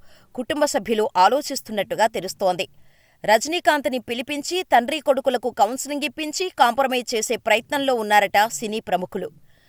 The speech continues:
సూపర్ స్టార్ మోహన్ బాబు కుటుంబాన్ని సొంత కుటుంబాన్ని చూసినట్టే చూస్తారు. పైగా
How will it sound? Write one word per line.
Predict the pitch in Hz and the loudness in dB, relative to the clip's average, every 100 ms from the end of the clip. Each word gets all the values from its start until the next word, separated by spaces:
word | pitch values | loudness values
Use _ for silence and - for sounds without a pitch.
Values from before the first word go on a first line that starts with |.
| _ _ | _ _
సూపర్ | - 330 392 370 | -8 -4 -2 -2
స్టార్ | 320 285 | 4 4
మోహన్ | 247 247 277 254 | 4 0 2 4
బాబు | 220 226 - | 2 0 -8
కుటుంబాన్ని | 233 277 247 233 220 247 | -6 2 6 6 4 -6
సొంత | - 220 220 269 | -6 -8 -6 -6
కుటుంబాన్ని | 240 233 220 214 196 | -6 -2 2 2 0
చూసినట్టే | - 208 226 196 - 240 | -8 -10 -4 -6 -4 -8
చూస్తారు. | 202 185 214 175 147 _ - _ _ - | -8 -4 0 0 0 _ -20 _ _ 0
పైగా | 190 202 | 0 4